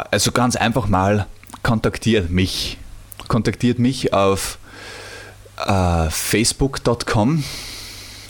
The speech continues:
Und zwar ist meine Facebook-U R L facebook dot com slash David Asen Marketing. Und das muss ich selber nachschauen. Ich glaub, das ist mit Punkten dazwischen, ne?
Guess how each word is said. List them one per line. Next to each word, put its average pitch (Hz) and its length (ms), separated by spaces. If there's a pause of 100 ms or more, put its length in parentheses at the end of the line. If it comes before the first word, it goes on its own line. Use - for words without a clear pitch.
(240)
Und 107 260
zwar 95 500
ist 101 200
meine 98 200
Facebook-U 98 540
R 110 120
L 117 40 (920)
facebook - 640
dot 113 200
com 120 240
slash - 1200 (960)
David 98 500 (160)
Asen 95 440
Marketing. 85 680 (140)
Und - 360
das - 260
muss - 140
ich 107 100
selber 104 300
nachschauen. 85 420
Ich 92 120
glaub, 87 180
das 98 120
ist 87 40
mit 90 140
Punkten 95 300
dazwischen, 85 500
ne? 90 200